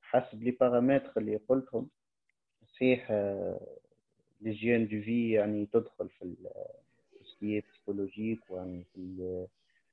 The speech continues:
سكي بريباراسيون مونتال، ستريس كيف كيف، المود اللي هو يعني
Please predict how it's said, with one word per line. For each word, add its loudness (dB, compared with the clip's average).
سكي -8
بريباراسيون -4
مونتال، 6
ستريس 8
كيف -12
كيف، 2
المود 6
اللي 0
هو 4
يعني -2